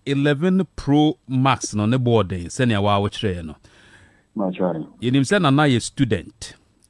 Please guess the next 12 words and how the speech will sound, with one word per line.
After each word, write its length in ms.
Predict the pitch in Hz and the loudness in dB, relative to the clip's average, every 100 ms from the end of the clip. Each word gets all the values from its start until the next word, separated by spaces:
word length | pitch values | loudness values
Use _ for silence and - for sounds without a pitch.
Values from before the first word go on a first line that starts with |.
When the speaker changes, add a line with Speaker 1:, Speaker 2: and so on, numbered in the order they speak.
| _ - | _ -4
Speaker 1:
level 320 | 110 120 127 | 0 2 2
two 260 | - 170 156 | 0 2 4
hundred. 440 | 131 120 90 - | 4 2 0 -6
Speaker 2:
Makyɛre. 60 | - _ _ _ _ _ _ _ - | -16 _ _ _ _ _ _ _ 4
Speaker 1:
Onya 300 | 156 160 156 | 8 8 6
sika 200 | - 247 | 2 0
wɔ 200 | 233 127 | 2 2
he 120 | 147 | 2
ne 100 | 113 | 2
tɔɔ 320 | - 135 113 | 6 6 6
phone 320 | - 117 90 | 2 -2 -2
no? 140 | 82 | -6